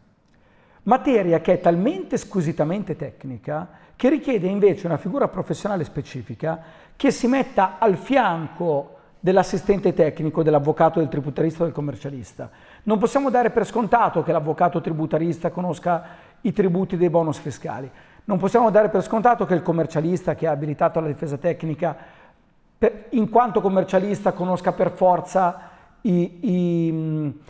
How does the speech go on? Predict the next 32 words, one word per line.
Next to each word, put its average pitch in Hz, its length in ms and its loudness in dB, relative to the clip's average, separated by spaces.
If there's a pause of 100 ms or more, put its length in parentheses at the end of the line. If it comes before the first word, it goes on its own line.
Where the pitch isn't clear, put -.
(140)
la 196 120 2
fiscalità 175 500 2
dei 170 100 2
bonus 160 280 0
fiscali. 160 540 -4
E 240 80 6
la 247 120 0
stessa 233 220 -6
cosa 220 240 0
non 208 120 0
possiamo 170 260 -2
farla 147 240 0
per 147 140 -6
i 139 60 -6
tributaristi. 131 640 -12 (400)
Allora 262 260 2
serve 226 300 2
questa 202 220 -2
figura 180 320 2
nuova. 113 380 -4 (360)
Ma 202 100 2
questa 320 260 -2
figura 240 280 2
nuova, 175 280 4
Ilaria, 160 400 2
che 196 140 -2
caratteristiche 208 640 0
deve 180 160 -4
avere? 147 380 -6
Oltre 294 480 0
a 196 100 4
conoscere 160 880 2